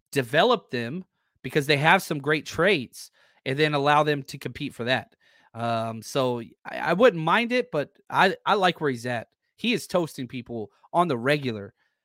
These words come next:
You put him in one-on-ones, people can't guard him. They can't. Like, he is just too shifty. A very, very fun player. Very, very fun player. Oh, Thomas, what's up, man? I'm about to break down. As soon as I finish with you guys,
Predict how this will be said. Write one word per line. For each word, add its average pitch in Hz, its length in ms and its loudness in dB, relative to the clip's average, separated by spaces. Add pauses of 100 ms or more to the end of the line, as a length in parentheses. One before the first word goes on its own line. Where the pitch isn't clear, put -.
(120)
You 120 240 -6
put 220 220 4
him 214 160 0
in 190 80 0
one-on-ones, 175 920 0
people 175 260 -4
can't 156 220 -4
guard 120 240 -2
him. 98 140 -18 (440)
They 135 80 -6
can't. 139 300 -2
Like, 117 160 -8
he 180 140 -4
is 120 160 -8
just - 240 -16
too 175 240 -6
shifty. - 480 -8 (460)
A - 200 -18
very, 156 320 0
very 135 220 0
fun 110 220 -10
player. 104 380 -20 (120)
Very, 143 260 2
very 110 220 -6
fun 98 220 -18
player. 104 360 -20 (1040)
Oh, 349 180 6
Thomas, 262 520 4
what's 320 200 -2
up, 233 160 2
man? 139 360 -6
I'm 277 200 6
about 156 360 2
to 156 100 -6
break 143 380 -2
down. 165 160 2
As 151 80 0
soon 233 120 -6
as 285 100 -2
I 226 60 6
finish 214 240 0
with 131 100 -8
you 196 180 2
guys, 123 540 -2